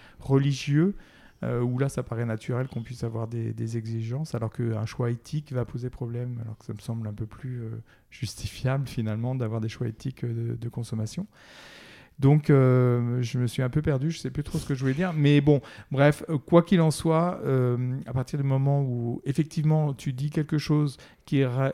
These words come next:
euh, qui amène autant de réactions, c'est que quelque part, ça a malgré tout un sens. Si ça n'avait aucun sens, euh, personne n'aurait relevé, je pense.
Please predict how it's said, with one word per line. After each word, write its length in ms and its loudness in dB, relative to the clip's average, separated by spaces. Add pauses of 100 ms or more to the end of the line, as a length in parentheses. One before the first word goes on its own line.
euh, 120 -2
qui 200 -2
amène 280 2
autant 260 2
de 40 -2
réactions, 460 -2
c'est 160 -2
que 100 -4
quelque 260 -4
part, 260 -2
ça 120 0
a 60 2
malgré 280 0
tout 180 -2
un 100 0
sens. 300 -6
Si 180 0
ça 160 -2
n'avait 160 2
aucun 260 2
sens, 400 -2
euh, 220 0
personne 320 -4
n'aurait 260 0
relevé, 400 -2
je 140 -10
pense. 360 -8